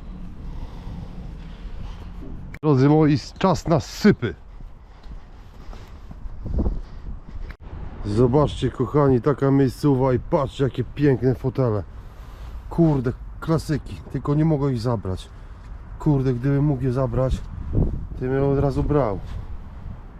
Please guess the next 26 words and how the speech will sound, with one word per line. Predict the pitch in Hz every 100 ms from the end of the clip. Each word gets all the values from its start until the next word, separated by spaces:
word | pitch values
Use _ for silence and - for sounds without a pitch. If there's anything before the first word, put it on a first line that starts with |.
| -
Patrz, | 135 127
jaki, | 117
w | 135 127
jakim | 139 - 139
one | 135
są | 123 131
stanie | - 185 151
super | - 110 - 98
świetnym. | - 104 - 98 - - - - - -
Zobaczcie, | 120 117 131 - 101
kochani | - - 104 104
moi. | 104 98 98 - - - - - - - -
Świetny | - - 147 135 131
stan. | - 147 113 92 - - - - - - - - - - - - - -
Ten, | 202 - - - - - -
patrz, | 135 -
jaki | - 120
w | 123
ogóle | 131 135
ma | 127
kształt | - 170 147 -
ten | 104
fotel. | - 98 101 80 - - - - - - - - -
Taki, | 107 - 151
o, | - - 147 120 -
taki. | 147 -